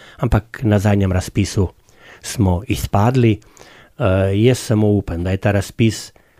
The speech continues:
pisan tako, da se lahko prijavi vsaki. In upam, da niso ta sredstva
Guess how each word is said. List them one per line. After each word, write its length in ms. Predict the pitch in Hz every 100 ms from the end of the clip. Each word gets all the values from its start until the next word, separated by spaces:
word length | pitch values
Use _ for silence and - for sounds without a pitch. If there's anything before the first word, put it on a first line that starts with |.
| _ _
pisan 300 | - 127 127
tako, 300 | 113 107 123
da 100 | 120
se 140 | 104 104
lahko 240 | 95 117
prijavi 600 | 110 101 101 107 107 101 _ _ _
vsaki. 460 | 107 - 85 87 - - _ _ _ _ _
In 300 | 110 98 87 -
upam, 340 | 110 110 139
da 100 | 107
niso 240 | 107 120 110
ta 140 | 113
sredstva 540 | 101 113 113 - 104